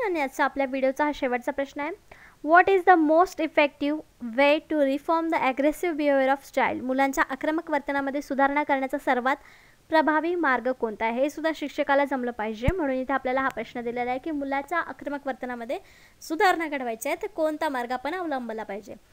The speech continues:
ऑप्शन्स आहेत, he should be punished severely, त्याला, अ, कठोर शिक्षा झाली पाहिजे, he should be ignored, त्याच्याकडे दुर्लक्ष केलं पाहिजे, he should be kept in so-, isolation, त्याला एकाकीपणात ठेवलं पाहिजे,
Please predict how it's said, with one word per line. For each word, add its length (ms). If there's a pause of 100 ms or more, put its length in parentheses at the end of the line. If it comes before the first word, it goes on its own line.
(240)
ऑप्शन्स 380
आहेत, 140 (120)
he 60
should 300
be 60
punished 600 (120)
severely, 460
त्याला, 300 (460)
अ, 400
कठोर 380
शिक्षा 300
झाली 240
पाहिजे, 320
he 120
should 280
be 220
ignored, 280
त्याच्याकडे 380
दुर्लक्ष 380
केलं 240
पाहिजे, 300
he 120
should 340
be 80 (120)
kept 320
in 60 (160)
so-, 280
isolation, 500 (440)
त्याला 180
एकाकीपणात 640
ठेवलं 280
पाहिजे, 340